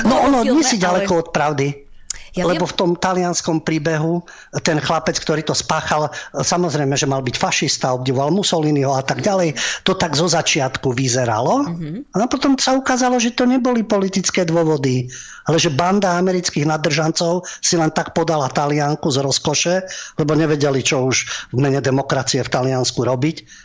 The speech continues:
Speaker 1: A za toto schytali. A boli obete a určite domov prišli so zástavou a ich rodičia a mamičky boli na nich hrdí, ako v tej Európe. Takže aj také príbehy sa diali. Jasne, nezovšeobecňujeme.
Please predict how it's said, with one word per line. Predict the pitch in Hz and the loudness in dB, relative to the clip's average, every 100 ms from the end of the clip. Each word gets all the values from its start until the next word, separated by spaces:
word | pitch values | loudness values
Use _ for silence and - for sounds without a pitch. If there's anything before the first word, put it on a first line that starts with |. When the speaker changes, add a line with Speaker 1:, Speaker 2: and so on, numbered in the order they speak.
| - - | -14 -2
Speaker 1:
A | 123 110 | 0 2
za | 180 208 | 0 0
toto | 202 - | -2 0
schytali. | 113 - 120 110 104 101 92 - - - - _ - | -2 -2 -4 -2 -2 -2 -4 -6 -14 -20 -20 _ -6
A | 135 | -2
boli | 131 127 131 | 0 2 2
obete | 131 131 120 | 0 0 0
a | 131 | 0
určite | 131 131 | -2 -2
domov | 117 117 107 | 0 0 0
prišli | 117 - 101 101 - - | -2 -2 -2 -4 -6 -2
so | 127 151 | 0 0
zástavou | 143 - 139 123 127 | 0 0 0 0 0
a | 107 113 | -2 -2
ich | 127 - - - | -2 -4 -6 -2
rodičia | 139 139 131 - 135 113 | 0 0 0 0 0 0
a | 107 | 0
mamičky | 123 131 120 - 113 | 0 0 0 -2 -2
boli | 117 117 | -2 0
na | 117 | 0
nich | 117 110 | 0 0
hrdí, | 151 165 143 170 175 - - - | 0 0 0 0 0 -2 -8 -6
ako | 143 - 139 | -4 -2 -2
v | - | 0
tej | 135 127 139 | 0 0 0
Európe. | 135 123 123 135 113 117 - - - | 2 0 0 -2 -2 -4 -12 -14 -4
Takže | 156 170 | -2 0
aj | 170 170 | 0 0
také | 196 - 196 | -2 -2 -2
príbehy | 165 143 135 127 | 0 0 0 0
sa | - | 0
diali. | 117 120 113 123 | 0 2 2 2
Jasne, | 190 - 165 175 | 2 2 2 2
nezovšeobecňujeme. | 208 208 190 165 143 - 131 120 113 | 2 0 0 0 0 -2 -2 0 0